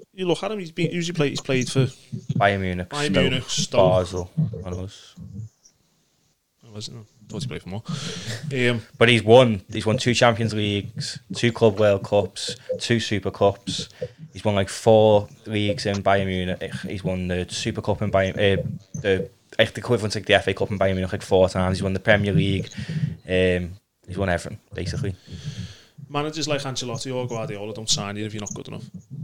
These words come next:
Speaker 1: And I assume it was Ancelotti who signed them at Bayern.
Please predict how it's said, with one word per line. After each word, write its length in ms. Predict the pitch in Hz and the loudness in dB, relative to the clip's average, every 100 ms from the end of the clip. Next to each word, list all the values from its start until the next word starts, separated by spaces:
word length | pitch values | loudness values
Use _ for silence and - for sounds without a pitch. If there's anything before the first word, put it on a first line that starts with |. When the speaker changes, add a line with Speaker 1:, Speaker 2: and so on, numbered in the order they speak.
| - - _ _ _ _ _ _ _ - | -14 -16 _ _ _ _ _ _ _ -12
Speaker 1:
And 260 | 120 98 110 | -10 -10 -6
I 80 | |
assume 360 | 104 - 113 104 | -2 -2 -2 -4
it 60 | 107 | -6
was 200 | 98 98 | -8 -8
Ancelotti 540 | 101 92 98 92 104 | -10 -8 -8 -8 -8
who 80 | 98 | -6
signed 320 | 98 95 95 | -6 -6 -8
them 100 | 101 - - | -10 -14 -18
at 120 | - | -14
Bayern. 280 | 98 101 | -10 -8